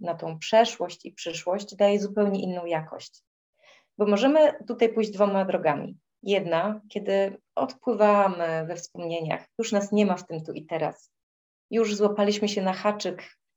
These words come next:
i już po prostu rozpamiętujemy coś, co było kiedyś. Może nawet przeżywamy to znowu.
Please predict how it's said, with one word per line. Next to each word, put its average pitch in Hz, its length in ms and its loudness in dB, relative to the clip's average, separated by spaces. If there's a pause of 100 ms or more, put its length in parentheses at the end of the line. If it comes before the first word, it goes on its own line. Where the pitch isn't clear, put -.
(120)
i 196 80 -6
już 202 260 0
po 180 120 -6
prostu 190 380 -4
rozpamiętujemy 190 760 0
coś, 170 220 -6
co - 140 -16
było 160 220 -2
kiedyś. - 480 -10 (760)
Może 208 200 6
nawet 165 380 4 (180)
przeżywamy 170 600 -2
to 156 160 -4
znowu. 147 460 -6